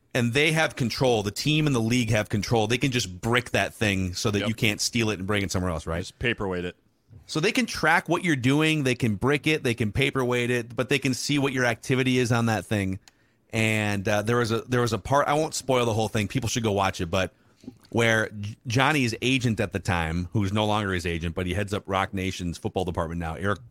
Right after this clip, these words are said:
Speaker 1: Burkhart, I wanna say. He s-, he was telling a story about how the team came to him during the first season and said, "Dude, your client, we gotta get your client to watch some film." And he's like, "Well, I mean, like,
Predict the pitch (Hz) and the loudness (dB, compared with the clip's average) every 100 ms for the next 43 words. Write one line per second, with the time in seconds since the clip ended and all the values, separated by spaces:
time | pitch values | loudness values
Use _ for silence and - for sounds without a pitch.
0 | _ 92 - 120 120 127 123 139 - _ | _ -4 -2 0 0 -2 -4 -6 -8 _
1 | _ _ _ _ _ 135 123 139 139 127 | _ _ _ _ _ -2 0 2 2 2
2 | 160 170 147 - 143 131 110 117 110 - | 2 2 0 0 2 2 2 0 -2 -4
3 | - 156 151 - 131 131 104 104 95 92 | -2 0 0 0 0 2 2 2 0 -4
4 | - 113 117 104 120 117 - 113 98 92 | -4 0 0 0 0 0 0 -2 -2 -2
5 | 104 92 139 107 117 131 - 131 120 123 | -2 0 0 2 0 -2 0 0 2 2
6 | 139 127 - 107 - 117 113 104 104 110 | 2 0 -2 -4 0 0 0 0 0 0
7 | 98 80 127 160 80 90 123 117 113 - | -4 -2 0 0 0 -2 0 0 -2 -6
8 | - - 247 254 254 | -8 -4 -4 -2 -4